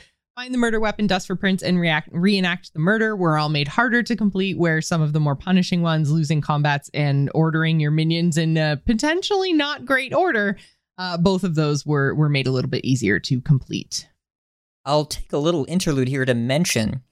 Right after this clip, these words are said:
Speaker 2: I have to imagine that Quest is the B G design team's favorite mechanic ever,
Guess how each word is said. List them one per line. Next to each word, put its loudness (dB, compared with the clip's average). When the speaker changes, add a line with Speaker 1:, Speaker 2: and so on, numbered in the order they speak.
Speaker 2:
I 0
have -4
to 2
imagine -2
that -2
Quest -2
is 0
the -4
B -6
G -4
design -2
team's -2
favorite 2
mechanic -2
ever, 0